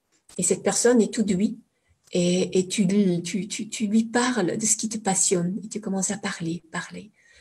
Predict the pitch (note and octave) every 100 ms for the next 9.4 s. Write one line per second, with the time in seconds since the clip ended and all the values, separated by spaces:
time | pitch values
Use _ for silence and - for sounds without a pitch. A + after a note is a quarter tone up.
0 | _ - F3 - F#3+ - _ _ _ _
1 | _ _ _ - A3+ B3+ D#4 D#4 A#3+ A3
2 | F#3 - - E3 - _ _ _ _ _
3 | _ _ F3+ F3 F3 F3+ F3 G#3 G#3+ F#3
4 | - F3 G3 F3+ E3+ E3+ D#3 - E3+ -
5 | F3+ F3+ F3+ F3 - - - _ _ _
6 | _ _ _ _ _ _ _ _ _ _
7 | _ _ - A3+ B3 D#4+ - B3 F#3+ G#3
8 | C4 A#3+ A3 G#3 G3+ F3+ F3+ G#3 - -
9 | F#3+ E3+ D#3 -